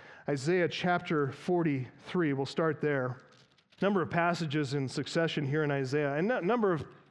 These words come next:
passages in other places as well. But, um, we have time for a few out of Isaiah. Show you a few passages that show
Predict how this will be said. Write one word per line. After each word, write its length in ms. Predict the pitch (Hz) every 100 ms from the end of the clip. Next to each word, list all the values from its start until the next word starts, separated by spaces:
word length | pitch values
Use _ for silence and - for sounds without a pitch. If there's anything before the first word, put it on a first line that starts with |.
| -
passages 540 | 185 190 185 147 156
in 80 | 147
other 240 | 160 175 143
places 400 | 175 170 165 139
as 160 | 123
well. 400 | 131 147 135 117 -
But, 280 | 151 160 160
um, 380 | 160 147 135 107 - - -
we 140 | 190
have 80 | 180
time 240 | 185 175
for 140 | 165 151
a 40 |
few 300 | 127 170 160
out 100 | 147
of 80 | 143
Isaiah. 540 | 143 131 143 147 131 - - - -
Show 140 | - 277
you 100 | 220
a 40 |
few 200 | 185 208
passages 580 | 196 190 214 185 147 147
that 120 | 156
show 500 | - 202 208 185 165